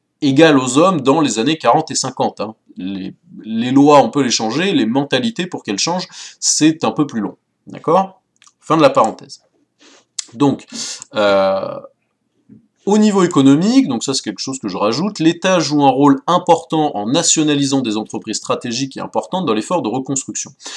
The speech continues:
Ça veut dire que, à la fin des années quarante, euh, l'État, le gouvernement,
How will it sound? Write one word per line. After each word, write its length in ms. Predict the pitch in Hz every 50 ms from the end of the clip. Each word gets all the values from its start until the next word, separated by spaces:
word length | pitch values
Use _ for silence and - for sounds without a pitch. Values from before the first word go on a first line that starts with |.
| - - - -
Ça 140 | - 120 123
veut 80 | 135
dire 240 | 135 135 160 165 -
que, 320 | - 151 143 139 135 131 - _ _ _ _ _ - -
à 60 | 139
la 140 | 156 160 160
fin 260 | 160 - 202 196 185
des 180 | 165 143 127 123
années 200 | 123 113 107 101
quarante, 500 | - 110 104 123 165 202 226 220 - - - - _ - - - - _ - -
euh, 840 | 110 110 110 107 107 104 101 101 98 98 98 98 101 98 101 104 104
l'État, 800 | 104 107 107 107 107 107 110 120 147 160 160 - 135 139 185 220
le 100 | 175 131
gouvernement, 840 | 113 123 135 160 156 139 135 117 113 117 120 143 175 202 220 220